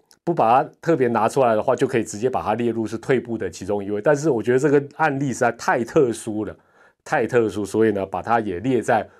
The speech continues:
无从比较的其中一员。所以呢，这个我们有时候哦，回顾历史，都可以让我们有一些新的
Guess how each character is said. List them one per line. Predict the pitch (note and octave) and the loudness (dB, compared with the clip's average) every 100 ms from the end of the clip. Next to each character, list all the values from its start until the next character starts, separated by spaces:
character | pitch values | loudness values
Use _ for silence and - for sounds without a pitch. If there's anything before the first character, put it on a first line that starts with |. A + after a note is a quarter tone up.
| _ | _
无 | G2+ A#2 | -6 -4
从 | A2 G#2+ | -2 -4
比 | A2 E2+ | -6 -14
较 | D#2+ A#2+ F#2+ | -2 0 0
的 | F2+ F2 | -4 -8
其 | - | -6
中 | F#2+ G2+ | -4 -4
一 | G#2 | -6
员。 | F2 D2+ _ _ _ _ - | -10 -14 _ _ _ _ 0
所 | C#3 | 4
以 | D#3+ | 4
呢， | B2+ G#2 - _ _ _ _ _ _ | 4 0 -4 _ _ _ _ _ _
这 | A2+ | -6
个 | G2+ G2 | -4 -2
我 | G2 | -2
们 | C3 | 2
有 | C3 | 2
时 | B2 | 4
候 | C3 | 4
哦， | A2+ F2+ - _ _ | 4 2 -6 _ _
回 | A#2 B2 | -2 0
顾 | D3 C3+ | 0 -4
历 | D#3 A2 | -4 -6
史， | - - - _ _ - | -8 -12 -16 _ _ -2
都 | B2+ | 0
可 | A#2 | 2
以 | G2+ | 2
让 | A#2 | 2
我 | G2 | 0
们 | F#2+ | -2
有 | F2+ | -6
一 | G2 | -4
些 | A2+ G#2+ | -2 -2
新 | - C3 C3+ C3 | -4 -4 -2 0
的 | A2+ | 0